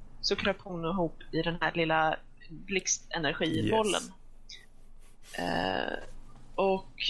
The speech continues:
Speaker 1: jag tyckte inte om att köra ranged karaktärer, så att, eh,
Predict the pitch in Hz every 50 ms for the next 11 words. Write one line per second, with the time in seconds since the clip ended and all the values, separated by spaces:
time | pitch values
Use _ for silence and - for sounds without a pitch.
0 | - - 190 196 202 196 208 - 220 208 - - 233 226 208 - - 175 - 190
1 | 180 180 - - 214 196 180 170 165 165 165 165 160 165 - - - - - -
2 | - - - 202 202 185 170 165 - - - - - 214 190 185 - 339 339 254
3 | - - - - - 165 160 - - - - - - - - - - - - -
4 | - - - - - - - - - - - - -